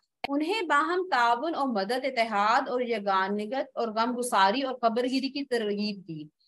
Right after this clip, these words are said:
यहाँ तक कि ये अखुवत तारीख की सबसे बुलंद चोटी तक पहुंच गई।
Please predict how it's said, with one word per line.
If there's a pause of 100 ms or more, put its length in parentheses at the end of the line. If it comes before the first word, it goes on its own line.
(120)
यहाँ
तक
कि
ये
अखुवत
तारीख
की
सबसे
बुलंद
चोटी
तक (140)
पहुंच
गई।